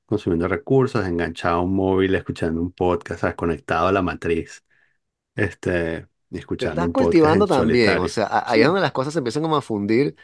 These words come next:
Speaker 2: y ahí es
Speaker 1: Mm.
Speaker 2: donde me alejo del discurso así
Speaker 1: ¿Eh?
Speaker 2: antitecnológico que sí, de, de Michel Onfray, que dice como que no, la
Speaker 1: Sí.
Speaker 2: tecnología ha acabado con todo.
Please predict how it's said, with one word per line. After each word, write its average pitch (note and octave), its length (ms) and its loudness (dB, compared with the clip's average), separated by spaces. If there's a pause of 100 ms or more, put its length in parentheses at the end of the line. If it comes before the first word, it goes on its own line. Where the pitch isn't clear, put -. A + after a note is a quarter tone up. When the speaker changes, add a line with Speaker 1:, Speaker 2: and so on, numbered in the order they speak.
(280)
Speaker 2:
y - 60 0
ahí - 60 4
es - 20 6
Speaker 1:
Mm. A#2+ 60 6
Speaker 2:
donde E3+ 100 2
me E3+ 100 4
alejo C3 200 4
del E3 80 4
discurso B2+ 480 0
así D3 240 0
Speaker 1:
¿Eh? C#3+ 60 -2
Speaker 2:
antitecnológico C3 800 2
que C#3+ 120 0
sí, A#2 160 -2
de, G2+ 240 -4
de G2+ 220 0
Michel G#2+ 280 0
Onfray, B2+ 440 4
que G2 100 -2
dice F#2+ 160 -2
como A2 160 -4
que G2+ 120 -2
no, B2 300 4
la - 100 4
Speaker 1:
Sí. - 0 -
Speaker 2:
tecnología G#2 300 -2
ha - 20 -2
acabado B2 260 2
con A2 220 -2
todo. C#3+ 420 4